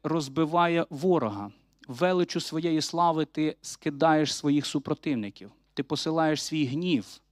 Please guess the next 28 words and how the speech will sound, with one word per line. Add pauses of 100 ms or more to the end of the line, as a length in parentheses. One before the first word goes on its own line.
(520)
який (520)
їх
поражає,
як
стерню. (120)
Духом
твого
гніву
були
згромаджені
води. (920)
Цей
текст
говорить (200)
про
одну
конкретну
людину, (460)
яка
в
серці
своєму
гнівалась
і
не
розкаялась
перед
Богом.